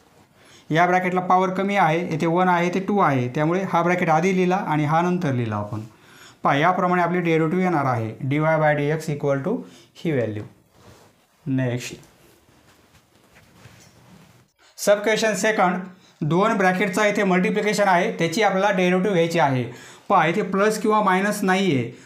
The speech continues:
प्लस किंवा मायनस असेल तर आपण डेरिव्हेटिव्ह सेपरेट घेऊ शकतो, बरोबर आहे. परंतु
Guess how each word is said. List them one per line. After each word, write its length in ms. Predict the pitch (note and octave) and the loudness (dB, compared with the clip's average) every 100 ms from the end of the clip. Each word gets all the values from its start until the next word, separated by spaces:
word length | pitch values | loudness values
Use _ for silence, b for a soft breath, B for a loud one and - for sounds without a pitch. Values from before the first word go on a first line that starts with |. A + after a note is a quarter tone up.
| B - | B -2
प्लस 240 | F#3+ F#3 | 0 0
किंवा 140 | G3+ G3 | 0 2
मायनस 320 | F#3 G3 F#3+ | 2 2 -2
असेल 440 | F#3+ G3+ G#3+ G#3 | 0 0 -2 -2
तर 60 | F#3 | 0
आपण 280 | F3+ F#3+ A3 - | 0 0 -4 -4
डेरिव्हेटिव्ह 520 | D#3 F3+ F#3 F3+ - | -2 0 0 -2 -2
सेपरेट 280 | F3+ F#3 F#3 | -2 0 0
घेऊ 180 | F#3 F#3 | 0 0
शकतो, 320 | E3+ - C3 | -2 -2 0
बरोबर 280 | F3+ G3+ F#3 | 0 2 2
आहे. 180 | F#3 F#3 B B - | 0 -4 B B -4
परंतु 300 | D#3+ F3+ G#3+ | 0 0 0